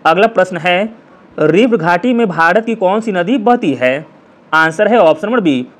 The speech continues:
ताप्ती नदी। अगला प्रश्न देखते हैं, भारत के संविधान में संघीय शब्द का प्रयोग कहाँ पर हुआ है?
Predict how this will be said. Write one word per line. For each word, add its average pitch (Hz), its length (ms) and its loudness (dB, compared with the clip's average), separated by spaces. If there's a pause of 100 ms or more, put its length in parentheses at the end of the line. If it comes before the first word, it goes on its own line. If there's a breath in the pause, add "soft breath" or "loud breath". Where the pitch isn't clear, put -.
(120)
ताप्ती 165 300 0
नदी। 143 380 -2 (1300)
अगला 180 240 4
प्रश्न 190 280 -2
देखते 202 280 -2
हैं, 196 400 -4 (300)
भारत 165 460 0
के 254 100 -2
संविधान 202 480 -2
में 165 220 -2 (240)
संघीय 196 380 0
शब्द 214 240 0
का 220 120 2
प्रयोग 196 420 0
कहाँ 180 220 -2
पर 233 120 0
हुआ 208 240 4
है? 131 220 -6